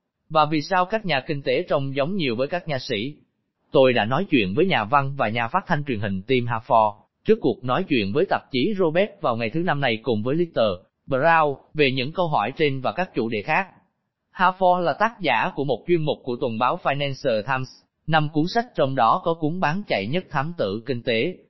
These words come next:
và là người dẫn chương trình nhiều hơn hay ít hơn của Radio bốn. Bằng cách soi kỹ mặt dưới của mọi tình huống và vấn đề hàng ngày, ông làm sống lại và giải thích các nguyên lý kinh tế khô khan theo một cách luôn lôi cuốn. Ông viết về kinh tế học cho một đối tượng độc giả rộng lớn,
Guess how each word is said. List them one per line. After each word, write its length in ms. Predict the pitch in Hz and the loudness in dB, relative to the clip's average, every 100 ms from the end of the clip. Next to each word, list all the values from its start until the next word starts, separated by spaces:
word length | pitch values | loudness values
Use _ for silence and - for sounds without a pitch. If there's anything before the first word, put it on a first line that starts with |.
| _ - | _ 0
và 160 | 151 | 2
là 140 | 151 156 | 2 2
người 200 | 151 139 | 0 0
dẫn 240 | 120 156 | -2 -2
chương 160 | 202 170 | -2 0
trình 200 | 139 113 | 0 0
nhiều 180 | 117 | 0
hơn 220 | 113 151 143 | 0 -2 0
hay 160 | 151 | -2
ít 160 | 156 185 | -2 -4
hơn 220 | 165 147 | -2 -2
của 180 | 135 113 | -2 -2
Radio 340 | 139 127 120 120 | -2 0 0 0
bốn. 280 | 120 127 185 - _ _ _ _ - | 0 -2 -4 -10 _ _ _ _ 0
Bằng 200 | 139 117 | 2 4
cách 160 | 180 196 | 0 -2
soi 300 | - 156 135 | 0 0 2
kỹ 240 | 120 107 | -2 -2
mặt 180 | 147 110 139 | -2 -2 0
dưới 240 | 143 196 | 2 2
của 140 | 156 | 0
mọi 180 | 135 117 | -2 -2
tình 220 | 110 123 | -2 -4
huống 320 | 117 143 196 226 | -2 -2 -2 -2
và 80 | 120 | -2
vấn 200 | 120 170 | -2 -2
đề 100 | 123 | -2
hàng 180 | 110 101 | -2 -2
ngày, 300 | 107 92 90 _ _ | -2 -2 -6 _ _
ông 220 | - 120 120 | 0 2 4
làm 160 | 104 | 2
sống 320 | 104 123 139 196 | 0 -2 -2 2
lại 260 | 120 98 | 2 2
và 120 | 113 | -2
giải 200 | 107 107 - | -2 -2 -2
thích 160 | 190 - | -4 -2
các 200 | 226 220 | -4 0
nguyên 180 | 156 147 | -2 0
lý 120 | 165 | 0
kinh 200 | 170 143 | -2 -2
tế 260 | 143 147 | 0 -2
khô 140 | 202 156 | -2 -6
khan 240 | 156 143 | -2 -2
theo 160 | 139 143 | 0 -2
một 180 | 131 - | -2 -2
cách 140 | 190 | -4
luôn 240 | 170 156 143 | -2 -2 0
lôi 160 | 143 | 0
cuốn. 380 | 123 135 151 208 - _ _ _ _ _ | 0 2 2 0 -6 _ _ _ _ _
Ông 220 | 135 127 | 0 2
viết 180 | 151 208 | 2 2
về 160 | 127 101 | 0 -2
kinh 160 | 139 131 | -4 -2
tế 240 | 127 156 | -2 0
học 300 | 208 131 - | 2 0 0
cho 80 | 139 | -4
một 220 | 127 107 | -2 -2
đối 160 | 143 175 - | -2 -4 -2
tượng 200 | 113 110 | -2 -2
độc 140 | 107 | -4
giả 120 | 113 113 | -4 -4
rộng 260 | 120 92 | -2 -2
lớn, 320 | 107 113 156 | -4 -2 -4